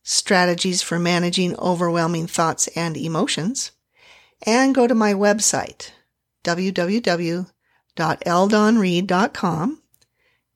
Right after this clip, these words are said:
and that is L D O N R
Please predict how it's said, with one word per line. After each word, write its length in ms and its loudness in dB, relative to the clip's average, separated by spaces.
and 160 -4
that 180 0
is 380 0
L 480 2
D 300 0
O 200 4
N 420 0
R 380 2